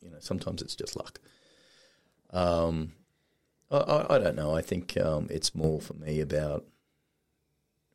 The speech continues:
what, what's a definite change is I had four people to worry about. And then at one stage, um, when we were in such a situation, it was just me for six months.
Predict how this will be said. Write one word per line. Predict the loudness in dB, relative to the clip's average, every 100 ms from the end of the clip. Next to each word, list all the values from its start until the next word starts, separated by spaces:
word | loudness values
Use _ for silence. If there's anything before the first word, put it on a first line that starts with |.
| 2
what, | 4 6
what's | 6 6
a | 4
definite | 4 4 -2 -2
change | -2 0 0
is | 0 0 -4 _ _ _ _ _ -4
I | 2
had | 2
four | 4 2
people | 2 -2 -4
to | -4 -2 -2 0
worry | 0 2
about. | 2 2 0 0
And | 4
then | 4 4
at | 2
one | 2 2
stage, | 4 4 4 2 -4 -10 _ -18 -14 -6
um, | -2 0 -2 -4 -8 _ _ -6
when | -2
we | 0
were | 0
in | 0
such | -2 -2
a | -4 -6 -10 _ _ _ _ _ _ _ _ _
situation, | -4 0 4 4 4 0
it | -2 -2
was | -2 0
just | -2 0
me | -2
for | 0
six | -2 -2 -4
months. | -4 -4 -4